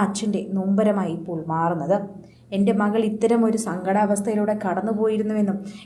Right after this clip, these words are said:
എൻ്റെ മകൾ എത്രയും വേദന അനുഭവിച്ചിരുന്നുവെന്നും ആരോടും പറയാതെ ഈ വിഷമങ്ങളെല്ലാം ഒറ്റയ്ക്ക് മനസ്സിൽ കൊണ്ടു നടക്കുകയായിരുന്നുവെന്ന് തിരിച്ചറിഞ്ഞപ്പോഴും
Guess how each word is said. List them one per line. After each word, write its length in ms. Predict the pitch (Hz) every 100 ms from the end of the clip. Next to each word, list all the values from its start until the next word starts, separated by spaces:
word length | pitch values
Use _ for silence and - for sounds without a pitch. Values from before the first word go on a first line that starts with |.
| 220
എൻ്റെ 180 | 240
മകൾ 280 | 254 233 233 226
എത്രയും 320 | 220 214 233 202
വേദന 380 | 196 220 247 247 226
അനുഭവിച്ചിരുന്നുവെന്നും 840 | 214 208 208 208 208 202 202 190 - - - 190
ആരോടും 520 | 185 202 220 233 226
പറയാതെ 440 | 214 196 214 214 214
ഈ 60 | 196
വിഷമങ്ങളെല്ലാം 680 | 196 220 226 220 214 196 214 196
ഒറ്റയ്ക്ക് 400 | 202 - 247 - 226
മനസ്സിൽ 300 | 208 208 233 208
കൊണ്ടു 240 | 208 202 208
നടക്കുകയായിരുന്നുവെന്ന് 960 | 202 202 208 214 196 196 196 196 196
തിരിച്ചറിഞ്ഞപ്പോഴും 840 | 202 202 233 196 202 196 202 190